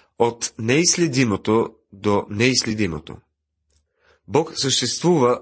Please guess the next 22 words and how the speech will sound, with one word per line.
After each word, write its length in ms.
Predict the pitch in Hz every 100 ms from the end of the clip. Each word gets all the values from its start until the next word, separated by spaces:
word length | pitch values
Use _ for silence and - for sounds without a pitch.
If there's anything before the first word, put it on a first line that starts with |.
| -
от 440 | 110 107 _ - -
неизследимото 840 | 104 110 104 113 110 185 151 120
минало 540 | 101 135 165 104 127 156 - - - -
и 80 | 110
достига 460 | 110 - 175 151
до 220 | 123 117 -
неизследимото 840 | 113 110 107 107 104 160 165 190
бъдеще 460 | 120 110 107 - 110
във 160 | 104 92
вечността. 640 | 98 101 98 - 80 - _ _ _ _ _ _ _ _ _ _ _ _ _ _ _ _ _ _ _ _
Докъдето 480 | 110 120 180 226 160
ви 200 | 131 -
поглед 320 | 226 202 -
стига, 560 | - 156 113 113 95 - _ _ _ _ _ -
от 280 | 101 - -
неизследимото 840 | 107 180 202 196 113 104 98 98
до 140 | 98 92
неизследимото, 800 | 117 180 208 156 107 95 131 139
той 320 | 104 98 90
си 200 | - -
остава 360 | 87 - 98 95
Бог. 440 | 107 90 - -